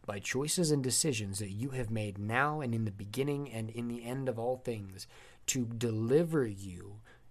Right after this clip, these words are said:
as one whole thing to the end, inevitably back to the beginning. So when we talk about soul shift, it's because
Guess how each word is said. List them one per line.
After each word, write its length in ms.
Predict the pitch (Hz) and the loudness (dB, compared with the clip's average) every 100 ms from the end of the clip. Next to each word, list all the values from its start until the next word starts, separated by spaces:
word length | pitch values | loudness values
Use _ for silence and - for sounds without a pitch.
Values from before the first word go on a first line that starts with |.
| - | -6
as 180 | 110 104 | -2 -2
one 280 | 101 107 120 | 0 0 -2
whole 480 | 110 - 135 147 156 | -2 0 4 4 2
thing 540 | - 175 107 92 117 - - - - - - - - - - | 2 0 0 -6 -16 -18 -20 -20 -20 -20 -20 -20 -20 -8 -2
to 240 | - 117 | 0 0
the 160 | 107 101 | -2 -6
end, 360 | 92 - - - - - - - - - - | -10 -18 -20 -20 -20 -20 -20 -20 -20 -20 -6
inevitably 640 | 110 107 110 101 92 104 110 - _ - | -2 0 0 -2 -4 -8 -10 -16 _ -8
back 240 | - - | -8 -8
to 100 | - | -4
the 80 | 101 | -2
beginning. 380 | 107 110 101 - - - - - - - - - - - - - - - - - - - - - - - - - - - | -2 -4 -6 -10 -20 -20 -20 -20 -20 -20 -20 -20 -20 -20 -20 -20 -20 -20 -20 -20 -20 -20 -20 -20 -20 -20 -20 -20 -20 -6
So 140 | - 110 | 2 4
when 80 | |
we 60 | 139 | 4
talk 240 | - 196 | 0 0
about 180 | 170 120 | 2 2
soul 260 | - 147 147 | 2 2 4
shift, 320 | - 95 - | 2 2 -4
it's 140 | - | -4
because 400 | 127 120 120 120 | -4 -2 0 -2